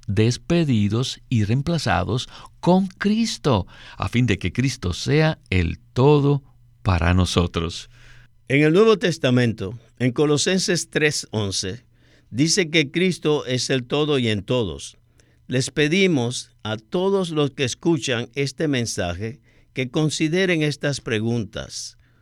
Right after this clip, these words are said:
Speaker 2: ¿Cuándo y dónde Cristo llegará a ser el todo y en todos? ¿Dónde hay un grupo de creyentes en la tierra que están dispuestos a ser despedidos por medio de la aplicación de la cruz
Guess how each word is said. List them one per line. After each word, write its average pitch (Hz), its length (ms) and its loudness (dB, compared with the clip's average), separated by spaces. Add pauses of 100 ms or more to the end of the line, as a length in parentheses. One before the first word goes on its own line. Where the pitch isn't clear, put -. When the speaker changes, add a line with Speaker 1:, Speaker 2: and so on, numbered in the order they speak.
(300)
Speaker 2:
¿Cuándo 214 640 0
y 139 160 0
dónde 143 580 0
Cristo 143 580 -4 (100)
llegará 117 540 -2
a 143 60 -4
ser 143 300 -4
el 117 220 -2
todo 160 640 -4
y 117 160 -2
en 101 180 -4
todos? 147 680 -10 (1120)
¿Dónde 220 560 4
hay 240 100 6
un 214 160 2
grupo 202 380 2
de 185 160 2
creyentes 156 840 2
en 131 200 2
la 113 140 2
tierra 143 580 -2 (140)
que 135 100 2
están 170 340 -2
dispuestos 160 560 -2
a 123 40 -4
ser 151 280 -2
despedidos 131 840 -2
por 104 180 -4
medio 135 340 -2
de 127 100 -2
la 113 100 -2
aplicación 104 680 -6
de 120 100 -4
la 98 140 -4
cruz 151 480 0